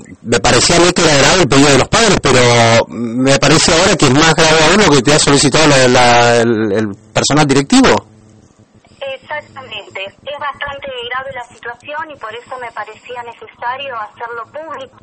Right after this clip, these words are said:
Speaker 2: ya que otros docentes pueden estar atravesando la misma situación y bueno, ponen en juego también la fuente de trabajo y,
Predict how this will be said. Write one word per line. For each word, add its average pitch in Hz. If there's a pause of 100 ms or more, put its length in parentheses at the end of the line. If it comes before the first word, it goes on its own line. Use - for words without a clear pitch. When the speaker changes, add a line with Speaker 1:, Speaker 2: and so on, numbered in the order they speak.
(120)
Speaker 2:
ya 254
que 226
otros 233
docentes 233 (120)
pueden 220
estar 226
atravesando 202
la 202
misma -
situación - (760)
y 220
bueno, 214
ponen 233 (120)
en 202
juego - (140)
también 214
la 240
fuente 220
de 202 (120)
trabajo 247
y, 170